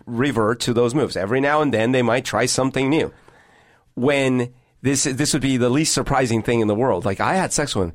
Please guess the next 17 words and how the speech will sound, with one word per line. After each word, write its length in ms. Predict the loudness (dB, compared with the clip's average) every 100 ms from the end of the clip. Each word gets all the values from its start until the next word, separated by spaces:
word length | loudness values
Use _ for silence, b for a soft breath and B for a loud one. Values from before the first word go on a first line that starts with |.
| b
He 140 | -2
did 160 | -2 0
what? 340 | 0 0 0 B B -2
Whoa, 260 | 2 2
that's 240 | 0 -2 -2
the 60 |
same 240 | 0 0 2
thing 160 | 2
he 80 | 2
did 180 | 0 0
to 80 | 0
me." 240 | 0 -2 b b b _
Like, 220 | -12 -12 _ -4
I 60 | -2
mean, 160 | -2
come 180 | -2 -4
on. 120 | -4